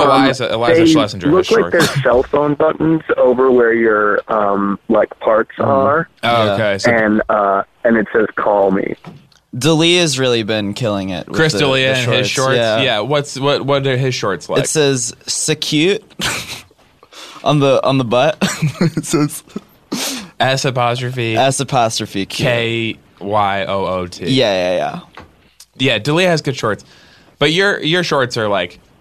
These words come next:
Speaker 2: not just for funniness. Your shorts are the funniest shorts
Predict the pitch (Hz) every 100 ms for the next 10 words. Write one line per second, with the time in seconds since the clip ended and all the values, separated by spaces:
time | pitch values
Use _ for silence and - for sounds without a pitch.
0 | _ _ _ _ _ - 131 165 190 185
1 | - 160 147 151 160 175 185 185 - -
2 | 135 135 131 143 131 117 113 175 202 190
3 | 185 170 160